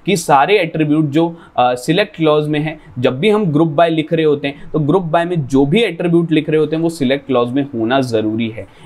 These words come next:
Aggregation of select clause computes aggregation of each group। कैसे aggregate करता है, वो पिछले video में आपको थोड़ा बहुत बताया था मैं।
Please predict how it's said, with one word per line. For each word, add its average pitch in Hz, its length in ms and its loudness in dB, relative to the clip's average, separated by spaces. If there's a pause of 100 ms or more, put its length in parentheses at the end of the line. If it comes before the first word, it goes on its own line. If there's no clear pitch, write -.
(140)
Aggregation 190 640 -2
of 214 60 -6
select 185 400 -2
clause 165 340 0
computes 156 540 0
aggregation 143 640 0
of 160 100 0 (180)
each 135 300 0
group। 104 180 -2 (280)
कैसे 156 240 0
aggregate 165 500 2
करता 165 240 -2
है, 180 60 -4
वो 190 100 -8
पिछले 196 340 -4
video 175 240 0
में 180 80 -2
आपको 165 200 -4
थोड़ा 156 240 0
बहुत 151 160 -2
बताया 131 340 2
था 139 100 -8
मैं। 113 140 -10